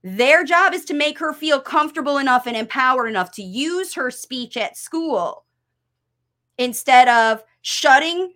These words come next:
her talking down, because they're all gonna be like, 'You didn't push the button right. You didn't do it <laughs> right.'" It's a, it's steps backwards. So you should be nervous about it.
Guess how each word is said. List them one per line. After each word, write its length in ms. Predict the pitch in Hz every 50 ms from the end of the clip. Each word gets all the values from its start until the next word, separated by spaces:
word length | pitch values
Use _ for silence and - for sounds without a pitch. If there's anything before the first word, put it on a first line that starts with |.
| _
her 260 | - - 392 381 381
talking 760 | 370 - - - 370 311 302 302 302 294 302 339 349 349 339
down, 800 | 254 269 247 233 220 202 190 185 180 180 185 196 233 277 320 320 _ _ -
because 240 | 269 277 302 285
they're 240 | 294 311 311 311 330
all 160 | 330 330 320
gonna 160 | 330 330 311 -
be 160 | 311 302 302
like, 200 | 302 294 294 294
'You 80 | 311
didn't 220 | 302 311 311 302 294
push 220 | 339 311 294 -
the 80 | - 285
button 320 | 262 302 311 - 330 349
right. 480 | 330 285 262 247 220 185 165 151 - - _ _ _ _ -
You 100 | 262 262
didn't 220 | 285 277 277 277
do 180 | 285 311 320 320
it 80 | -
<laughs> 380 | 240 - - - _ _ - 170
right.'" 260 | 185 165 180 - - _ _ _ _ _ _ _ _ _ _ _ _ _ -
It's 140 | 247 254 294
a, 120 | 285 294 -
it's 280 | - 247 233 - - - _ _ _
steps 460 | - - - - 285 302 294 - -
backwards. 800 | - 254 233 233 233 - 180 151 110 - - - - - - _ _ _ _ _ _ _ _ _ _ _ _ _ _ _ _ _ _ -
So 100 | - 262
you 160 | 285 320 320
should 220 | - 403 415 -
be 100 | 392 349
nervous 420 | 359 381 370 359 285 233 196 - -
about 280 | 208 190 175 160 139
it. 200 | 117 - - _